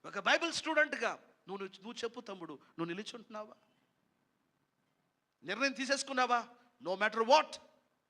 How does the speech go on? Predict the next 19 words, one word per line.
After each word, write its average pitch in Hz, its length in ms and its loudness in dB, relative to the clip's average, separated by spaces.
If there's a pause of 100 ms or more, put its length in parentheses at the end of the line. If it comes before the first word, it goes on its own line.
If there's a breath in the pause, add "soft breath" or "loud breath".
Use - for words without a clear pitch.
(340)
I 165 60 -8
will 165 180 -12 (140)
obey 165 300 -6
to 208 180 -14
all 220 360 0
his - 360 -12
statutes." - 1120 -14 (1000)
ఆయన 120 160 -12
ప్రతి 180 460 -4
విధులకు 185 360 -4
నేనేం 165 220 -8
చేస్తాను? 160 680 -8 (500)
లోబడి 131 340 -10
తీరుతానంతే. 170 920 -8 (800 soft breath)
ఏదేమైనా 349 680 12
పర్వాలా, 330 680 12 (640)
ఎవరు 196 280 0
ఏమనుకున్నా 208 500 0
పర్వాలా, 160 520 -2